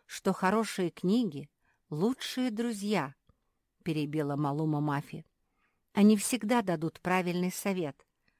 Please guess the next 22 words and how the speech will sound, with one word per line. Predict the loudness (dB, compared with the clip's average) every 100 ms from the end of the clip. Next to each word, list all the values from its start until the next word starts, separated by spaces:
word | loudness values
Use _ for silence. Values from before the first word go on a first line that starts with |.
| _
не | 0 2
обманут. | 4 4 4 2 -2 -10 _ _ _ _ _ _
Я | 2
больше | 4 4 2 0 -2
люблю | 0 0 0
читать, | 0 -6 0 2 2 -2 -20 _ _ _
чем | -2 0 2
плясать | 2 -2 2 2 2 -2 -20 _ _ 0
да | 0
по | 2
магазинам | 2 4 2 2 2 0 -2
шастать». | -2 -4 -4 -8 -12 -12 -20 _ _ _ _ _ _ _ _ _ _ _ _ _ _ _ _ _ _ _ _ _
«Вот | -6 0 2 0 -4
про | 0 4 4
эту | 4 0 -4
проблему | -2 -2 0 0 2 2 0 -4 _ _ _ _
я | -6 -2 -2 -2 -4
и | -2
веду | -2 0 2
речь», — | 2 0 -2 -14 -20 _ _ _ _ _
вздохнул | -10 -4 -6 -4 -4 -2
Малум. | -2 -2 -4 -4 -6